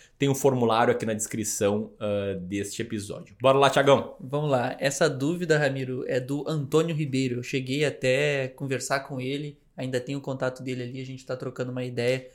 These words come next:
Speaker 1: Ó,
Speaker 2: pra
Speaker 1: ó, até desculpa te interromper, ó, viu? Você manda a sua dúvida, algum especialista aqui do Clube do Ouro te liga, eventualmente, a gente não pode prometer pra
Speaker 2: Sim,
Speaker 1: todo
Speaker 2: claro,
Speaker 1: mundo, que
Speaker 2: claro.
Speaker 1: é muita gente mandando,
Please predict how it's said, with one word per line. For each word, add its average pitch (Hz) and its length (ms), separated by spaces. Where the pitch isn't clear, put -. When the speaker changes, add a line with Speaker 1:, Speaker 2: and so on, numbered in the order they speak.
Speaker 1:
Ó, 131 140
Speaker 2:
pra 120 120
Speaker 1:
ó, 95 40
até 110 160
desculpa 220 300
te 202 60
interromper, 143 360
ó, 123 60
viu? 131 400
Você - 120
manda 113 380
a - 20
sua 220 140
dúvida, 135 640
algum 107 220
especialista 175 760
aqui 190 120
do 175 100
Clube 165 180
do 147 80
Ouro 151 120
te - 140
liga, 135 520
eventualmente, 117 600
a 107 80
gente 107 80
não 101 60
pode 107 180
prometer 117 280
pra 107 120
Speaker 2:
Sim, 107 60
Speaker 1:
todo 120 120
Speaker 2:
claro, 127 200
Speaker 1:
mundo, 131 140
que - 100
Speaker 2:
claro. 131 120
Speaker 1:
é - 40
muita 120 180
gente 113 200
mandando, 123 480